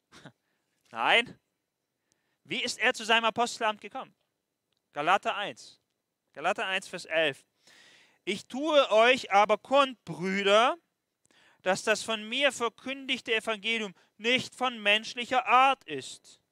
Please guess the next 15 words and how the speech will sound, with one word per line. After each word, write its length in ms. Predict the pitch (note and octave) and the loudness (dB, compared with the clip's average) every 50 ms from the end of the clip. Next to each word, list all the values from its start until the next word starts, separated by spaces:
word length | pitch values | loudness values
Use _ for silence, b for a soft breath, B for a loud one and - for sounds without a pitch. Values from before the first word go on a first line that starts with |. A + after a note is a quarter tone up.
| _ _ _ _ _ b b b b b b b | _ _ _ _ _ b b b b b b b
Ich 200 | F3 F#3+ - - | -10 -6 -2 2
habe 280 | A3+ B3+ C4+ C4+ C4 | 4 4 4 6 4
es 180 | A#3 A3 - - | 2 2 0 -4
nämlich 440 | A3+ A#3 A3 G#3+ G3 - - D#3+ E3+ | -6 -6 -6 -6 -8 -10 -10 -6 0
weder 640 | A3+ B3+ C#4+ C#4+ A3+ G#3+ G#3 G#3+ A3 C4 D4+ E4 _ _ _ _ _ _ _ _ _ _ | 2 4 4 4 4 6 6 6 6 4 2 -4 _ _ _ _ _ _ _ _ _ _
von 280 | - - A3 A3+ A3 | -8 -6 -4 -4 -4
einem 360 | - F3+ G#3 A3 G#3 G#3 G3+ | 0 0 0 2 0 -2 -2
Menschen 420 | G3+ G#3+ A3 A#3 A#3+ - - - G#3+ | 0 2 2 2 0 -4 -10 -10 -8
empfangen 880 | D#3 F3 F#3 - - - - A#3 A3+ A#3+ A#3+ B3+ C4 C4+ D4 D#4+ D#4 - _ _ _ _ _ _ _ _ _ _ _ _ _ | -8 -10 -10 -10 -8 0 4 4 4 4 4 2 0 0 0 -4 -16 -20 _ _ _ _ _ _ _ _ _ _ _ _ _
noch 320 | D#3+ F3 F#3+ G#3+ A3 - - | -6 -2 -2 -2 -2 -2 0
erlernt, 840 | A3 B3 A#3+ A#3+ B3 B3 B3 A#3+ A#3 G#3+ E3 D3 - - - _ _ _ _ _ _ _ _ _ _ _ _ _ | 2 2 2 2 2 2 2 2 2 0 -2 -6 -14 -20 -20 _ _ _ _ _ _ _ _ _ _ _ _ _
sondern 460 | - - G3 G#3 A#3 B3 C4 C4 B3+ | -10 -4 -2 -2 -2 0 -2 -4 -2
durch 200 | B3 A3+ B3 G3 | -4 -2 0 2
eine 240 | G3+ G#3+ G#3+ G3+ D3 | 2 2 2 0 -4
Offenbarung 880 | D#3+ D#3+ - - D#3+ D3+ C3+ F3+ F#3+ G#3 A3 A#3+ A#3 A#3+ C4 C4 C4 | -4 -6 -8 -10 -16 -6 0 4 4 6 6 4 2 -2 -4 -10 -12